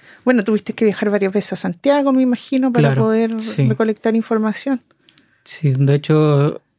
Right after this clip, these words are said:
Speaker 2: casi el total de la información que recopilé fue por viaje al Archivo Nacional y el, y el arnat,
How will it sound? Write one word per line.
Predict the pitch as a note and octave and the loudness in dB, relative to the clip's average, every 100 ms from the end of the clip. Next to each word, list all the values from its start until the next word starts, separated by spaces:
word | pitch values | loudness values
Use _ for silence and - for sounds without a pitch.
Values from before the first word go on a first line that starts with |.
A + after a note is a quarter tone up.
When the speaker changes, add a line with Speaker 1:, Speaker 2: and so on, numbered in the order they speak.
| _ _ - | _ _ -4
Speaker 2:
casi | D#3 C#3 | -2 0
el | D3 | 0
total | C#3 C3+ C#3 | 2 2 2
de | D#3+ | 2
la | E3 | 2
información | E3 F3 E3 D#3+ F3 | 2 2 2 2 2
que | E3+ | 2
recopilé | E3 E3 E3 E3 F3+ | 2 2 2 2 2
fue | - E3 E3+ | 0 2 2
por | E3+ E3 E3 D#3+ | 2 2 2 2
viaje | D#3 E3 D#3 | 0 0 0
al | D3+ | 0
Archivo | D3 D3 D3+ | 0 0 2
Nacional | D3 D3 D3 D#3 D#3+ D#3+ | 2 2 2 2 2 2
y | D3+ | 2
el, | D3+ D3+ D#3+ | 2 2 0
y | E3 | 0
el | D3+ | 0
arnat, | D3+ D3 D3 | 0 0 -2